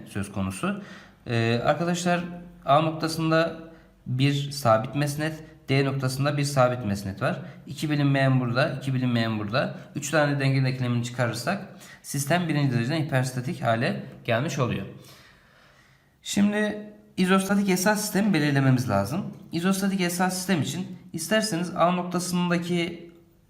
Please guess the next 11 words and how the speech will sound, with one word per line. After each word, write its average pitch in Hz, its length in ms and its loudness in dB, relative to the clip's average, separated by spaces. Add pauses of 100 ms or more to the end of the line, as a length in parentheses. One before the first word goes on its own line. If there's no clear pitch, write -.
(100)
sabit - 520 2
mesneti 110 640 -4 (140)
kayıcıya 139 380 -2
çevirin, 180 420 -2
isterseniz 170 680 -4
D 160 160 2
noktasındaki 120 420 -4
sabit 135 300 0
mesneti 107 340 -6
kayıcıya 117 300 -2
çevirin. 98 360 -6